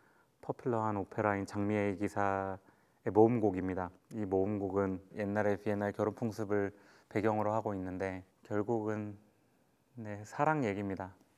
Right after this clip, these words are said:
근데 사랑 얘기라는 게 굉장히 단순하지는 않잖아요. 사랑이 물론 인간의 감정에 있어서 굉장히 중요한 요소긴 하지만, 가끔은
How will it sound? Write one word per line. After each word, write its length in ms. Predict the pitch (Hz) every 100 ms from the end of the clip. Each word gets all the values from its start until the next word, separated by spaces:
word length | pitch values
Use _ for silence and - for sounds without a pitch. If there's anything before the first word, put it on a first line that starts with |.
| _
근데 140 | 110
사랑 380 | 98 143 151 147
얘기라는 460 | 107 98 104 98 95
게 260 | 101 98 - _ _ -
굉장히 300 | 104 107 101
단순하지는 960 | - 107 - 139 123 101 110 107 110
않잖아요. 480 | 104 - 104 95 95
사랑이 680 | - 120 117 110 104 101 101 _ _ _ _ -
물론 560 | 101 101 98 92 95 98 _ _ _ _ _ _ _ - - _
인간의 360 | 113 107 110 107
감정에 420 | 107 107 113 107
있어서 220 | 98 101
굉장히 400 | - 104 101 104
중요한 580 | 101 - 101 104 104 98
요소긴 360 | 95 90 101 107
하지만, 340 | 107 101 113
가끔은 640 | 131 - - 131 127 127